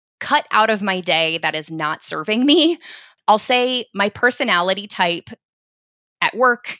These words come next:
and at home is to be kind of a project manager. And while that can be really positive because it means that I, I like to stay on top of things and I'm highly organized,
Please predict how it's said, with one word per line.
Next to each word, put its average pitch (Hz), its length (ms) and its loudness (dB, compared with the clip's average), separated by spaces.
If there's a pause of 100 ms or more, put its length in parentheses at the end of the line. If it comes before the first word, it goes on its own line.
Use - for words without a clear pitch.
(120)
and 165 420 -4 (220)
at 175 140 -2
home 202 500 0
is 175 260 -2
to 196 120 -4
be 170 180 -6
kind 170 220 -4
of 160 120 -10 (200)
a 170 40 -10
project 151 440 -4
manager. 254 580 -6 (420)
And 214 180 -2
while 190 220 2
that 208 180 0
can 202 160 -8
be 196 200 -8
really 175 300 -4
positive 165 800 -2
because 160 960 -8 (480)
it 196 160 -2
means 175 300 -4
that 165 120 0
I, 156 280 0
I 175 60 0
like 175 220 -2
to 190 100 -8
stay - 160 -6
on 160 100 -4
top 339 260 0
of 311 120 -6
things 262 320 0
and 175 100 -2
I'm 170 100 -2
highly 160 320 -6
organized, 254 640 -2